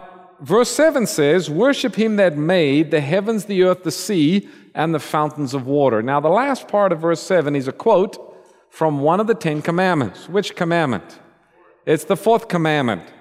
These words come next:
the Sabbath commandment. Now, the first angel's message calls mankind to worship God as the Creator by quoting from the fourth commandment.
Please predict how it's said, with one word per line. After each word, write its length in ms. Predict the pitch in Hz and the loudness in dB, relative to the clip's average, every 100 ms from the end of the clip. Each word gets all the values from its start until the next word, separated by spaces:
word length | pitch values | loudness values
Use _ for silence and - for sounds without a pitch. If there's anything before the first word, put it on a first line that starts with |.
| - | -8
the 80 | |
Sabbath 540 | 160 - 208 226 175 - | -8 -2 0 0 -2 -6
commandment. 480 | 151 139 127 101 - - _ _ _ _ _ _ _ _ 156 | -4 -2 0 -2 -8 -18 _ _ _ _ _ _ _ _ -4
Now, 100 | 165 | -2
the 80 | |
first 320 | 156 285 294 269 | -2 0 0 0
angel's 360 | 233 208 151 | -2 -2 -2
message 500 | 180 196 190 151 147 | -2 -2 0 -4 -4
calls 320 | - 208 180 | -2 -2 0
mankind 500 | 180 175 165 170 165 | -2 -2 -2 -2 -2
to 80 | 156 | -4
worship 420 | 131 156 170 160 135 | 0 0 0 -4 0
God 200 | 147 143 | 2 2
as 140 | 135 | -2
the 80 | 139 | -10
Creator 480 | - 156 165 147 127 | -4 0 2 2 0
by 180 | 131 | 0
quoting 440 | 127 - 180 190 175 | -2 -2 0 0 -2
from 200 | 160 147 | -4 -4
the 80 | 151 | -4
fourth 300 | 135 127 - | -4 -4 -4
commandment. 400 | 131 143 110 | -2 -2 -2